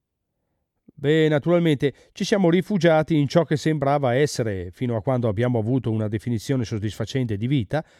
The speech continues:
una reductio ad absurdum. Intendo dire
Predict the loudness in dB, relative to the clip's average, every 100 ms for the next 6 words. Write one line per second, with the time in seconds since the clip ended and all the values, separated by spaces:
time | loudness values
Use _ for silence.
0 | _ _ _ -4 0 2 4 4 2 2
1 | -2 -2 -2 0 -2 0 -2 -4 -4 -4
2 | -2 -4 -4 -6 -12 _ _ _ _ _
3 | _ -8 -4 0 2 2 -2